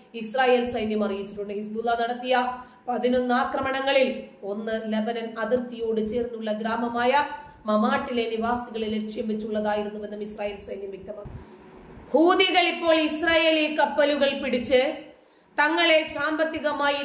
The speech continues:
തകർക്കുമ്പോഴും അമേരിക്ക എന്തുകൊണ്ടാണ് ഇസ്രായേലിന് വേണ്ടി ഇടപെടാത്തത് എന്ന് ഇസ്രായേൽ ചോദിക്കുന്നുണ്ട്. കാരണം യു എസിന്റെ കപ്പൽപ്പട അവിടെ തന്നെയുണ്ട്. അവര് വിചാരിച്ചാൽ ഹൂതികളെ തുരത്തി കപ്പലുകൾക്ക് സംരക്ഷണം കൊടുക്കാൻ കഴിയും.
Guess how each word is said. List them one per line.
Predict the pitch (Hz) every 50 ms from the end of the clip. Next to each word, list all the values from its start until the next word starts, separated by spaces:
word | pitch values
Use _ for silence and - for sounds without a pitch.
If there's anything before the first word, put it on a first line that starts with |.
| - -
തകർക്കുമ്പോഴും | 269 247 254 277 285 285 294 277 262 269 285 285 285 285 247 214 - - - - - - _ _ _ -
അമേരിക്ക | 220 233 240 254 277 285 285 285 285 285 294 294 269 262 262 262
എന്തുകൊണ്ടാണ് | 294 302 302 294 240 277 277 269 277 269 269 277 262 262 247
ഇസ്രായേലിന് | - - 294 294 277 269 269 269 262 254
വേണ്ടി | 240 254 247 247 240 254
ഇടപെടാത്തത് | 247 247 254 247 247 240 247 247 247 247 247 226
എന്ന് | 240 240 233 240
ഇസ്രായേൽ | 233 - - 240 233 226 226 220 214 214
ചോദിക്കുന്നുണ്ട്. | - 240 208 - - - 208 196 - - 180 175 - - - - - - _ _ _ _ _ 254
കാരണം | 262 277 285 277 277 262 254 240 240 220
യു | 226 240 277 269
എസിന്റെ | 254 254 - 262 247 240 240
കപ്പൽപ്പട | 233 - 262 - - 277 262 247 - 262 247 240
അവിടെ | 240 240 240 - - - 214 214 220 202
തന്നെയുണ്ട്. | - 220 208 196 196 190 - - - _ _ _ _ - _ - - _ - _ _ _ _ _ _ _ -
അവര് | 220 - 254 269
വിചാരിച്ചാൽ | 262 254 226 - 285 285 294 294 - - 294 285 285 277
ഹൂതികളെ | 294 320 302 311 285 294 294 285 277 285 302
തുരത്തി | 294 294 294 285 285 311
കപ്പലുകൾക്ക് | 302 302 277 - 302 285 254 294 285 294 302
സംരക്ഷണം | 294 302 285 285 294 285 - 285 285 285
കൊടുക്കാൻ | 277 277 277 285 - 285 285 277 247
കഴിയും. | 294 302 311 294 247 214